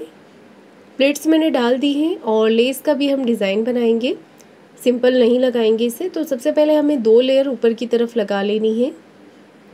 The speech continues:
यहाँ तक हमारा जो pattern attach है वहाँ तक हम दो layer इसकी लगा लेंगे lace की। ये देखिए इस तरीके से। और lace के दोनों ही corner पर आपको सिलाई लगानी है। अब एक layer हम यहाँ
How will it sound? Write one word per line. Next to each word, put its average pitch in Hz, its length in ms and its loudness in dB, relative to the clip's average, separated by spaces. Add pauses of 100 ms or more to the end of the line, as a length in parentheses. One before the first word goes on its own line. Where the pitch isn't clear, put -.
(160)
यहाँ 226 360 0
तक 302 240 0
हमारा 247 300 0
जो 254 200 -2
pattern 233 440 -2
attach 226 400 -2
है 254 60 0
वहाँ 202 340 -4
तक 226 160 -4
हम 233 160 0
दो 202 220 -4
layer 220 340 -2
इसकी 220 300 -8
लगा 202 280 -6
लेंगे 208 300 -2
lace 208 360 -4
की। 320 140 -6 (1600)
ये 208 160 -4
देखिए 196 340 -4
इस 214 100 -8
तरीके 214 340 -2
से। 277 220 -8 (580)
और 214 160 4
lace 294 320 0
के 359 100 2
दोनों 269 280 0
ही 330 120 0
corner 240 360 0
पर 240 180 0
आपको 220 300 -4
सिलाई 208 340 -2
लगानी 233 440 -2
है। 277 180 -4 (800)
अब 247 180 -2
एक 285 180 -2 (220)
layer 254 300 2
हम 262 220 -4
यहाँ 233 260 0